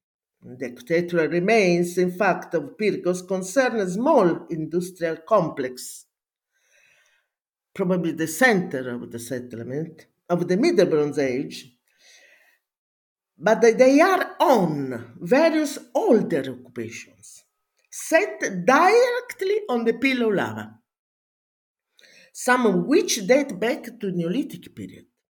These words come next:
All included in an archaeological level that only in some points exceed one meter,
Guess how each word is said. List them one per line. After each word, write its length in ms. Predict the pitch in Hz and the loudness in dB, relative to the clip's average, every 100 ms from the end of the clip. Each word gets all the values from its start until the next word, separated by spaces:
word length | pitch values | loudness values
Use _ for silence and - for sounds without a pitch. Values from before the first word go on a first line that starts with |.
| _ _ _ _ _ _ _ _ _ _ _ _ _ _ _ - | _ _ _ _ _ _ _ _ _ _ _ _ _ _ _ 2
All 280 | 440 508 508 - | 4 6 4 0
included 840 | 269 - 285 269 180 208 214 202 339 - - _ _ _ _ 180 _ | -2 2 2 2 4 2 2 0 -2 -4 -16 _ _ _ _ -20 _
in 260 | 196 208 202 180 - - - | -4 -2 0 -2 -4 -12 -6
an 140 | 196 | -2
archaeological 760 | 196 185 - 247 339 233 240 175 | 0 0 0 2 2 -2 -4 -4
level 480 | 170 156 143 170 196 | -2 -2 -2 -4 -2
that 340 | 220 214 226 - | -2 -2 -2 2
only 540 | 277 311 320 339 381 - - _ _ _ _ - | 4 4 2 0 0 -4 -16 _ _ _ _ -4
in 100 | 240 | -4
some 460 | 240 330 311 - | -2 -2 -2 0
points 460 | - 277 196 175 175 | 4 4 4 2 -2
exceed 520 | 170 - - 185 180 | -6 -8 -8 -6 -4
one 300 | 175 170 156 | -4 -2 -2
meter, 480 | 170 160 131 123 123 | -2 -4 -6 -10 -12